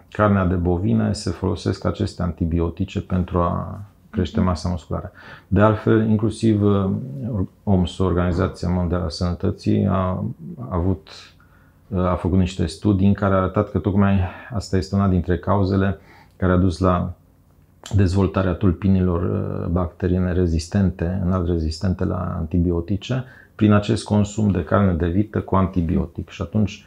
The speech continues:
Speaker 1: se selectează tulpini bacteriene din ce în ce mai rezistente la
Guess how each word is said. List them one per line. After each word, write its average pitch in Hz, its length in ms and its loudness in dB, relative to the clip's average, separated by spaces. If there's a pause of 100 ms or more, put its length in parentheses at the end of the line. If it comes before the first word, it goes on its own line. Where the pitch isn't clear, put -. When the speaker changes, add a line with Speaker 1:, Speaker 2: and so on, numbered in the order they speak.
(140)
Speaker 1:
se - 160 -2
selectează 101 720 4
tulpini 98 540 2
bacteriene 95 540 0
din 87 160 2
ce - 140 -4
în 95 60 0
ce 90 140 -6
mai 90 140 0
rezistente 85 580 -2
la 90 340 -2